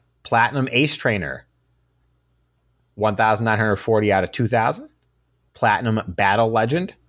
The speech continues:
One thousand five hundred fifty-six out of two thousand. Platinum Master League Veteran. Six hundred fifty-three out of a thousand. Platinum Hero Badge. One thousand eight hundred five out of two thousand.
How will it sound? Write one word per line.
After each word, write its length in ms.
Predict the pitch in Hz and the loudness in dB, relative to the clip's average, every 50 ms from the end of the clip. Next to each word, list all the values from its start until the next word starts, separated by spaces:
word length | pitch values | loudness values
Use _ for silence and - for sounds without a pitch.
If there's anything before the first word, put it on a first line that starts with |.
| _ _ - | _ _ -6
One 240 | 104 98 104 104 101 | -2 -2 0 0 0
thousand 380 | - 104 107 110 107 113 101 | 0 0 0 0 0 -2 -6
five 280 | - - 113 110 113 107 | -4 -2 0 0 0 0
hundred 240 | 113 110 107 104 101 | 0 -2 -2 -2 -2
fifty-six 640 | - - 120 113 - 110 95 - 190 202 196 - | -2 -4 -6 -4 -4 -6 -4 -2 -2 -2 0 0
out 160 | - 95 92 90 | 0 0 0 0
of 100 | 85 - | -2 -2
two 140 | - 98 | -4 -4
thousand. 440 | 85 - 87 78 78 85 113 175 185 - _ _ _ _ _ _ _ _ _ _ _ _ _ _ _ _ _ _ | -2 -2 -2 -2 -2 -2 -2 -4 -6 -10 _ _ _ _ _ _ _ _ _ _ _ _ _ _ _ _ _ _
Platinum 640 | - - 123 131 156 170 - 185 185 180 175 160 135 120 | -6 -2 0 2 2 2 0 -2 -2 0 0 0 0 2
Master 420 | 117 131 151 165 - - 165 151 | 2 2 2 0 0 0 0 0
League 400 | 143 147 147 147 151 147 - - | 2 2 2 2 2 0 -2 -2
Veteran. 580 | 95 107 117 120 110 90 80 73 69 65 62 - _ _ _ _ _ _ _ _ _ - | -2 0 0 0 0 -2 -6 -8 -10 -14 -18 -20 _ _ _ _ _ _ _ _ _ -14
Six 320 | - - - 156 143 - | -8 -4 -4 -4 -2 -2
hundred 220 | 160 160 160 156 | -2 -2 -2 0
fifty-three 500 | - 156 151 147 156 143 - - 165 156 | 0 -2 -2 -2 -2 -4 -4 -2 0 0
out 120 | 123 80 82 | 0 0 -2
of 80 | - | -4
a 40 | 147 | -6
thousand. 480 | - - 160 - 135 - - 65 64 - _ _ _ _ _ _ _ _ _ _ _ _ _ _ _ _ _ _ _ _ _ | -4 -4 -4 -4 -4 -6 -10 -14 -18 -20 _ _ _ _ _ _ _ _ _ _ _ _ _ _ _ _ _ _ _ _ _
Platinum 440 | - - 127 127 143 147 165 160 147 | -4 0 2 2 2 2 0 -2 -2
Hero 340 | 113 131 147 151 139 110 98 | -2 0 2 2 4 2 2
Badge. 680 | 92 85 80 76 67 64 62 - - - - - _ _ _ _ _ _ | 2 0 0 -2 -4 -8 -12 -14 -14 -14 -14 -16 _ _ _ _ _ _
One 180 | 101 98 98 95 | -2 -2 -2 0
thousand 360 | - 104 104 104 98 107 107 | 2 2 2 2 0 0 -2
eight 80 | 104 | -2
hundred 220 | 98 107 104 101 95 | 0 0 0 0 -2
five 380 | - - 101 90 101 110 113 - - | -2 -2 0 0 2 0 0 -2 -2
out 180 | 92 92 92 | -4 -2 -2
of 160 | 87 82 - - | -2 -4 -6 -8
two 200 | - - 139 147 | -8 -6 -6 -4
thousand. 440 | - - - 139 101 - 120 180 | -4 -4 -6 -6 -6 -6 -8 -8